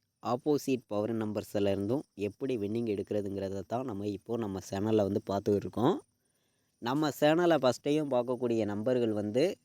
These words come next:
சப்ஸ்கிரைப் பண்ணி வைங்க, ஒரு லைக் பண்ணி விடுங்க, உங்க நண்பர்களுக்கும் இந்த வீடியோவை ஷேர் பண்ணிருங்க. ரெகுலரா பார்த்தீங்கன்னா, நான் ஹார்ட் ஒர்க்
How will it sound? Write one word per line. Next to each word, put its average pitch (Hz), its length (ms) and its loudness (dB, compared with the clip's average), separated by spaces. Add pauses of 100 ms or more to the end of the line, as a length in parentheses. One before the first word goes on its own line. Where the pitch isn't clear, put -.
சப்ஸ்கிரைப் 135 680 -2
பண்ணி 113 260 0
வைங்க, 107 320 2 (260)
ஒரு 101 240 -2
லைக் 107 300 0
பண்ணி 123 220 -2
விடுங்க, 110 320 0 (180)
உங்க 107 240 -4
நண்பர்களுக்கும் 123 680 0
இந்த 107 120 2
வீடியோவை 110 640 2
ஷேர் 110 420 2
பண்ணிருங்க. 101 420 -4 (1000)
ரெகுலரா 175 540 4
பார்த்தீங்கன்னா, 135 580 4
நான் 123 260 4 (100)
ஹார்ட் 123 260 6
ஒர்க் 131 280 6